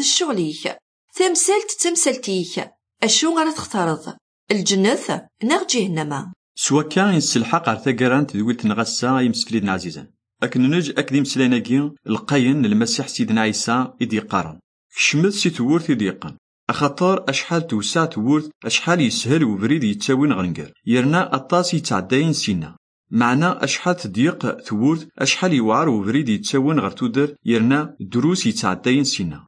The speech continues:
Speaker 2: Neɣra di Linǧil n Matta, ixef sebɛa, taṣeddart tleṭṭac akked rbeɛṭac.
Speaker 1: Imdukal-nneɣ ɛzizan, tanemmirt imi ɣ-d-tefkam tameẓẓuɣt. Ad nemlal yid-wen i tikkelt-nniḍen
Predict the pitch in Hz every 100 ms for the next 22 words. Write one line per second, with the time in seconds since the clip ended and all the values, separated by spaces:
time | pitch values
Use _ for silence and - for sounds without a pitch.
0 | _ _ 107 104 120 170 139 147 147 123
1 | 156 120 127 - 123 139 143 131 139 -
2 | - 101 104 127 160 - - 127 - 98
3 | 139 143 104 - 139 151 - - 135 104
4 | 87 80 - 76 - - _ 277 349 330
5 | 339 359 330 349 381 262 208 180 165 156
6 | - - 269 254 240 262 294 277 294 294
7 | - 320 320 269 208 - 165 160 - -
8 | - _ _ 285 277 311 311 330 403 370
9 | 330 294 381 339 - 285 359 359 277 262
10 | 226 247